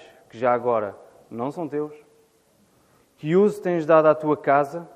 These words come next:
que já agora não é tua? Que uso tens dado ao teu tempo, que já agora também não é teu?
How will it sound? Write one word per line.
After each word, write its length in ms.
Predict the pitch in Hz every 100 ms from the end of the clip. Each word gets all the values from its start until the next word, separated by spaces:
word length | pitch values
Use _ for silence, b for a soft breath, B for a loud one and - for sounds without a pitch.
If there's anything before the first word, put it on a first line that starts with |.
| - _ _
que 100 | -
já 140 | 139
agora 440 | 127 120 120 104 95 - _ _ _ _
não 180 | 120 117
é 60 | 107
tua? 280 | 117 120 - _ _ _ _ _ b b b b b
Que 180 | - 156
uso 240 | 180 180 -
tens 200 | 170 151
dado 160 | 151
ao 80 | 151
teu 160 | 156 147
tempo, 340 | 139 113 92 - - _ _ _
que 80 | -
já 120 | 113
agora 400 | 110 123 139 139 - _ - _ _ _ -
também 180 | 123 143
não 140 | 156
é 40 |
teu? 220 | - 104